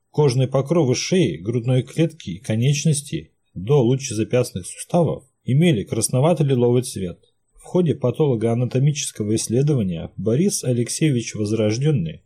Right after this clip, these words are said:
описал следующие основные телесные повреждения Кривонищенко.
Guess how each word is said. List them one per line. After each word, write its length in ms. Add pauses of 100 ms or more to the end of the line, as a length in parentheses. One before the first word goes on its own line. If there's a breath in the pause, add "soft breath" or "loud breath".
(100)
описал 460
следующие 640
основные 520
телесные 460
повреждения 640
Кривонищенко. 1080